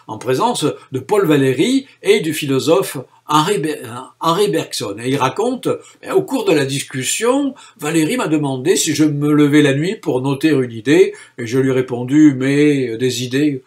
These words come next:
on n'en a qu'une ou deux dans sa vie. » Alors lorsque ce fut au tour d'Einstein d'interroger un autre poète, Saint John Perse, sur la façon dont il travaillait,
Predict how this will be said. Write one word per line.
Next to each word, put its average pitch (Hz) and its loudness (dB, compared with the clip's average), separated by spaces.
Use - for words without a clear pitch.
on 127 -4
n'en 139 2
a 139 2
qu'une 165 -2
ou 208 -2
deux 233 0
dans 160 2
sa 127 -4
vie. » 107 -14
Alors 131 4
lorsque 175 2
ce 160 0
fut 160 -4
au 135 2
tour 156 -4
d'Einstein 127 -6
d'interroger 117 -2
un 120 -2
autre 135 0
poète, 135 -4
Saint 117 -8
John 113 -6
Perse, 151 -8
sur 160 -2
la 160 2
façon 147 -4
dont 135 -4
il 123 -10
travaillait, 117 -8